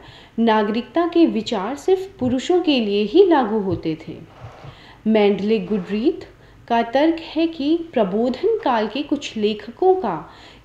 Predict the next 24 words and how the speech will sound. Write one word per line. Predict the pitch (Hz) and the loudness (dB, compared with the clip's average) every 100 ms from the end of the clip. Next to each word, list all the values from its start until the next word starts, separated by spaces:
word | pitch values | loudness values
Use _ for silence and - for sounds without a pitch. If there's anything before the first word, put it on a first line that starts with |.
| - | -6
स्त्री | 262 - 381 403 | -6 2 6 6
के | 349 349 | 4 0
प्रति | 311 294 294 | -2 0 -2
विरोध | 185 214 196 202 285 - 294 | 0 0 0 -2 -6 -4 2
और | 320 | 2
ज़्यादातर | 202 202 190 202 202 220 311 | 2 0 2 0 0 -2 -4
क्रांतिकारी | - 277 330 349 359 311 269 269 | -2 2 2 4 2 2 0 0
वक्ताओं | 208 208 - 202 196 190 | -2 -4 -2 0 0 0
द्वारा | 196 170 170 269 - - - - | -2 -4 -6 -8 -12 -18 -20 2
इस | 403 403 | 2 2
विरोध | 240 233 262 320 | -2 0 0 0
का | - 330 | 2 4
निष्ठापूर्ण | 240 247 - 339 392 311 302 | 4 0 -2 0 2 4 2
अनुसरण | - 226 240 233 233 320 339 | 2 0 0 0 2 4 4
के | 320 | 4
कारण | 302 233 165 170 294 - - - - | 2 0 0 0 -2 -4 -12 -16 0
महिलाएं | 254 247 262 262 349 | 2 2 0 2 2
पूर्ण | 392 - 285 269 269 302 | 2 0 0 2 2 2
नागरिकता | 262 202 196 202 - 208 | 2 2 0 -2 -2 -2
से | 208 349 | 2 2
वंचित | 330 196 233 233 320 - 208 | 2 2 0 4 4 2 2
हो | 202 | 0
गई | 185 160 | 2 -2
थीं। | 160 - | -4 -10